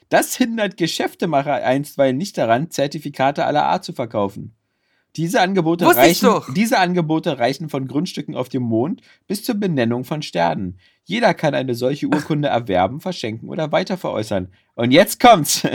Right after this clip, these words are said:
Speaker 1: <laughs> jetzt kommt's. Ein böses Erwachen gibt es spätestens dann, wenn der hoffnungsvolle Mondschrebergärtner seine Parzelle abstecken oder Michael Mayer seinen Namen am Firmament verewigen will. Die Ansprüche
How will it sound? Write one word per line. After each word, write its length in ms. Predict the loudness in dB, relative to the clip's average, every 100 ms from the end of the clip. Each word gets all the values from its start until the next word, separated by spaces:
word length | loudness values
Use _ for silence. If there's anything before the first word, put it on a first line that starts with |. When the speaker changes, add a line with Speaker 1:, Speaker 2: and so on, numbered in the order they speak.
| -6
Speaker 1:
<laughs> 180 | -14 0
jetzt 360 | 2 2 0
kommt's. 380 | 0 2 -2 -14 _ _ _ 6
Ein 300 | 6 6 4
böses 440 | 4 4 2 2
Erwachen 680 | 4 6 4 4 -2 -4 -8 _ _ -8
gibt 180 | -6 -6
es 80 |
spätestens 540 | -4 -4 -4 -6 -10 0
dann, 360 | 0 0 -4 -12 _
wenn 140 | 0
der 180 | 4 6
hoffnungsvolle 640 | 4 2 -6 -4 -2 0 0
Mondschrebergärtner 1500 | 4 4 2 -6 -12 -4 0 4 4 6 2 2 -6 -6 -12 _
seine 280 | -2 2 2
Parzelle 420 | 2 2 2 2
abstecken 720 | 2 -2 -2 -4 -2 -6 -8 -12 _
oder 180 | 2 2
Michael 380 | 2 0 0 0
Mayer 340 | 2 6 6
seinen 300 | 6 2 2
Namen 300 | 4 4 2
am 140 | -4 0
Firmament 440 | 0 0 -2 -4
verewigen 560 | -4 -4 -2 -2 -4 -4
will. 260 | -4 -6 _ _ _ _ -2
Die 100 | 0
Ansprüche 600 | 0 -2 -8 -4 -6